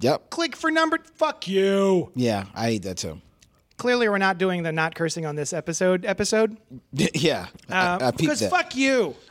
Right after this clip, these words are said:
Speaker 2: <laughs> Don't, don't do that. Don't be a website that does that.
Speaker 1: Fuck your kids in the car.
Speaker 2: <laughs>
Speaker 1: Apparently is what J D is really
Speaker 2: Yeah.
Speaker 1: trying to say.
Speaker 2: <laughs> So, uh, yeah, you wanna talk about emails?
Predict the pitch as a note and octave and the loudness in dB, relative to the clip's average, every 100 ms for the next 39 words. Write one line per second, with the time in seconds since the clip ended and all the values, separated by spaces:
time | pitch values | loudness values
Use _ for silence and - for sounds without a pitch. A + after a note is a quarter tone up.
0 | - A#3+ G#3+ - - - - D#4 D#4 - | -6 -2 0 0 -4 -6 0 2 2 -2
1 | - - - - - - D#4 E4 B3 G3 | -10 -10 -8 -8 -6 -2 0 0 0 0
2 | D#3 D3 C#3+ B2 E3+ G3 D#4 D#4 B3+ G3+ | 2 0 0 -4 -4 -2 -2 0 0 2
3 | F#3+ - F#3 F3+ - D#3+ C#3 C#3 C3+ C#3+ | 0 0 0 -2 -2 -2 -4 -8 -10 -10
4 | - G3+ - E3 - - C3+ A#2+ A#2+ G#2+ | -2 -2 0 -2 0 2 2 0 -2 -2
5 | - G#2+ - - B3+ - C#4 - C#4+ - | -2 -2 -2 -2 -2 0 -4 -2 -4 -4
6 | - - D3+ C#3 C3 B2 A#2+ G#2+ A#2 G#2+ | -6 -4 -2 -2 -2 -2 -2 -2 -4 -2
7 | A#2+ A2+ A2+ G#2+ A#2+ A2+ A#2 A2 G2 G#2+ | -2 0 -2 0 0 0 0 -2 -4 -4
8 | G#2 F#2 - D#2+ D#2 - - - - - | -4 -4 -6 -6 -8 -14 -20 -14 -8 -8
9 | - - - - - - - C4 C4 B3+ | -8 -20 -20 -20 -20 -10 0 2 4 2
10 | C#4 C#4+ A3+ A#3 B3 A#3+ G#3+ B3 D#4+ G#4 | 2 2 2 0 2 0 0 0 2 2
11 | - | -2